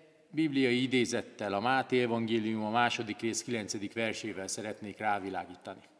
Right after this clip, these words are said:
Ez a Három királyok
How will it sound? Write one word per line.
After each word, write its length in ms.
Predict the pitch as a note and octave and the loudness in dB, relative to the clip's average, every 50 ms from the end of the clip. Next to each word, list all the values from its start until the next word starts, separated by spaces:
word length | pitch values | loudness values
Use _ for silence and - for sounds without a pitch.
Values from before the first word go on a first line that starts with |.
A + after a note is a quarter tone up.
| _ _ _ _ _ _ _ _ _ _ _ _ _ _ _ _ _ _ _ _ _ F4+ F4+ F#4 F#4+ F#4+ _ _ _ _ _ _ _ _ _ _ _ _ _ _ _ _ | _ _ _ _ _ _ _ _ _ _ _ _ _ _ _ _ _ _ _ _ _ _ _ _ _ _ _ _ _ _ _ _ _ _ _ _ _ _ _ _ _ _
Ez 180 | - - C#3 A#2+ | -4 0 4 6
a 60 | C3+ | 8
Három 340 | C3+ C#3+ C3+ B2 B2 A2 F#2 | 8 8 8 6 2 0 -2
királyok 540 | - A#2+ A2 G#2 G#2 G2+ G2+ F#2+ - - | -2 0 2 2 2 0 0 -4 -6 -12